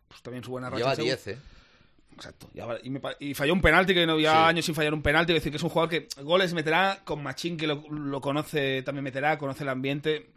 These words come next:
Speaker 1: es un rendimiento. Sí que es cierto que volvemos a lo de siempre. Es un jugador de treinta y tres años, que si vamos a comprarlo, eh, nos costará seis, siete millones de euros. Y, pero bueno, aún creo que le quedan un par de temporadas. Y otra es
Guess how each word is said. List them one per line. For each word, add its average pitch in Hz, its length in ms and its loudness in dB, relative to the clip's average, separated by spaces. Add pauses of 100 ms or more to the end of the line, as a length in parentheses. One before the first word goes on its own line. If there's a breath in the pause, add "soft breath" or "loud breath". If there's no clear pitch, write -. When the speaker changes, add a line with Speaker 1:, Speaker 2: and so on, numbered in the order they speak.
Speaker 1:
es 135 140 -10
un 143 80 -4
rendimiento. 127 400 -6 (240 loud breath)
Sí 208 160 -4
que 214 80 0
es - 80 -6
cierto 202 200 2
que 185 60 2
volvemos 160 220 0
a 180 40 -2
lo 147 60 -2
de 131 60 -4
siempre. 120 400 -8 (340 soft breath)
Es - 100 -14
un 151 60 -6
jugador 143 220 2
de 143 80 -4
treinta 143 120 0
y 151 60 0
tres 151 180 0
años, 214 440 2 (920 loud breath)
que 143 120 -6
si 139 140 -4
vamos 156 260 -2
a 160 60 -4
comprarlo, 139 840 0
eh, 123 540 -2
nos 127 140 -6
costará 131 600 2
seis, 139 200 -4
siete 139 200 -4
millones 123 300 -4
de 139 80 -2
euros. 180 500 0 (540 soft breath)
Y, 123 240 -4
pero 151 200 -2
bueno, 170 120 2
aún 135 80 -6
creo 147 160 -4
que 143 100 -8
le 135 60 -6
quedan 131 200 -6
un 135 60 -8
par 131 100 -4
de 127 60 -4
temporadas. 135 540 -2
Y 165 200 -2
otra 185 320 4
es - 440 0